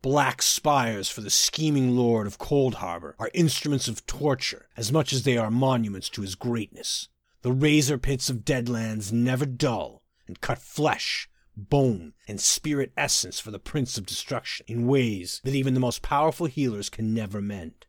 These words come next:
Even so, all of these creations, from the gestating Sis Towers of Molag Bal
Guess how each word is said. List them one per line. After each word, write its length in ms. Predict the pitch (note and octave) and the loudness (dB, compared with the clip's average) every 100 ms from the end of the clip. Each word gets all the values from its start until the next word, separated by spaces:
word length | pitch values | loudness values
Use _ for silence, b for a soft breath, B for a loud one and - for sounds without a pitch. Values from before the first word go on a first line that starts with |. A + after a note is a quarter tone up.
| _ _ _ | _ _ _
Even 260 | A#2+ B2+ D3+ | -4 0 0
so, 480 | - D3+ C3 C3 - _ _ - | 4 6 6 4 -4 _ _ 2
all 320 | D#3 D#3+ D#3 | 8 8 8
of 80 | C3+ | 4
these 240 | C3 A#2 | 2 -2
creations, 840 | - B2+ B2 A2+ - - - - - _ | -4 -2 -2 -4 -6 -12 -18 -18 -18 _
from 140 | - B2+ | -6 -4
the 100 | A2+ | 0
gestating 560 | D#3 C3+ - C#3+ C#3 | 0 -2 -2 -2 0
Sis 360 | - - D#3+ - | 0 0 0 -2
Towers 440 | - C#3 C3 B2+ | -2 0 0 0
of 80 | A#2+ | 0
Molag 440 | B2+ C3 C3 B2+ | 2 2 2 0
Bal 440 | A2+ A#2+ A#2 A2+ | 0 0 0 -4